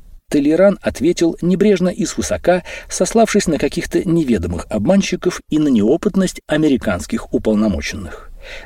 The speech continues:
Затем поспешил удовлетворить их требования, уже махнув рукою на сладенькое. Но эти неприятности у него были только с такими дикарями от Миссисипи и скалистых гор.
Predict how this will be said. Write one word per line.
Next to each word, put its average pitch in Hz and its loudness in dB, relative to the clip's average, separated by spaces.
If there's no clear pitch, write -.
Затем 175 2
поспешил - 0
удовлетворить 185 2
их - -6
требования, 190 2
уже 143 0
махнув 156 2
рукою 90 0
на 127 0
сладенькое. 78 -6
Но 101 -2
эти 110 -4
неприятности 101 -2
у 127 0
него 156 0
были 143 0
только 139 0
с - -6
такими 170 2
дикарями 123 2
от - -4
Миссисипи 113 -2
и 120 -4
скалистых 92 -4
гор. - -2